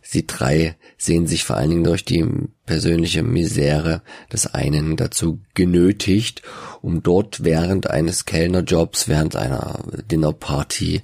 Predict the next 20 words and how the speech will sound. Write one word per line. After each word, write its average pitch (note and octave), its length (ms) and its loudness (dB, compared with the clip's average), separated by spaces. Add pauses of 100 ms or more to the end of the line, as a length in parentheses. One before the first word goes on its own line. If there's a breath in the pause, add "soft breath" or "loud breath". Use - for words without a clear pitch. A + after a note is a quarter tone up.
die F2+ 120 4
Finger D#2+ 560 0
lang E2+ 500 2
zu - 220 0
machen D2+ 560 0
und E2 320 0 (120)
das - 180 -4
nach E2+ 160 0
dem E2+ 200 0
gewohnten E2+ 600 0 (100)
Prinzip, - 560 2
den F#2 160 2
Ort - 240 0
ganz F#2 220 -2
gut - 160 0
auskundschaften - 1300 0
und - 180 -2
dann - 160 0
dort - 240 -2
ansetzen, - 680 -2